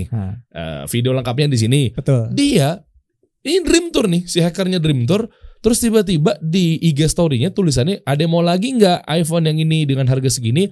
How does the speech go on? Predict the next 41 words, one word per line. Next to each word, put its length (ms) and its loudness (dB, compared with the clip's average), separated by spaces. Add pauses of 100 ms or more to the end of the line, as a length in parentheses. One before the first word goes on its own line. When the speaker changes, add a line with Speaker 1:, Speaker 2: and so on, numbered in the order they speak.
(140)
Speaker 2:
Semua 280 -2
udah 220 2
membuktikan 540 -2
dan 100 0
merasakannya 640 0
nih. 120 0 (220)
Ya 120 0
udah, 200 2 (200)
buruan 380 4
ya, 280 0
W 200 -2
A 200 0
gue 400 0
di 100 -2
sini," 260 2
misalnya. 300 -6 (560)
Tulisannya 360 2
apa 100 0
coba? 140 -2 (460)
Kan 160 -2
ada 120 0
link, 180 4
kan 100 2
ada 120 2
gambar 280 2
linknya 320 0
tuh. 160 -2
Speaker 1:
Iya, 200 2
gambar 240 2
Speaker 2:
Iya 80 2
kan? 120 0
Speaker 1:
rantai. 220 2
Speaker 2:
Kayak 180 -2
rantai. 340 0 (920)
W 200 6 (320)
A 340 0 (320)
titik 480 0 (240)
M 340 0
E. 160 0
Speaker 1:
Me. 20 -6 (240)
Iya. 160 0